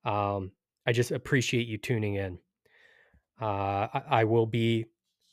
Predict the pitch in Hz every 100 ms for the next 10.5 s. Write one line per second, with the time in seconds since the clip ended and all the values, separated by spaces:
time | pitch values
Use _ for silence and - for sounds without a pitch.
0 | _ _ _ _ _ _ _ _ _ _
1 | _ _ _ _ _ _ - 147 143 139
2 | 143 135 123 - 117 107 117 - 127 117
3 | - 123 123 123 127 110 117 110 110 107
4 | 110 110 - 107 107 113 147 139 - 113
5 | 113 104 104 107 107 113 110 120 107 104
6 | 113 110 107 104 - 117 - 117 117 127
7 | - - - - 110 123 113 113 107 -
8 | 120 110 - 120 123 110 104 - 120 117
9 | 117 113 104 101 110 110 107 104 - 107
10 | 110 104 107 110 113